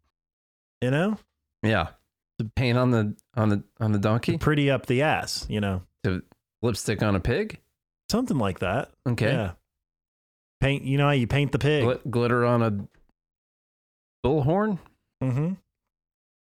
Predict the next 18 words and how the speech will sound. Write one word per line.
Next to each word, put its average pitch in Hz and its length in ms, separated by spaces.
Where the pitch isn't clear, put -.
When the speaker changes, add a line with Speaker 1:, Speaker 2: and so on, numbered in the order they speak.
Speaker 2:
That's 104 220
what, 95 200
that's 104 260
how 101 140
my 92 240
granddad 92 420
used 98 140
to 117 80
say 98 160
it. 92 40
I 95 80
don't 98 80
Speaker 1:
Yeah. 95 120
Speaker 2:
know 92 60
how 104 60
yours 95 300
said 92 180
it, 90 140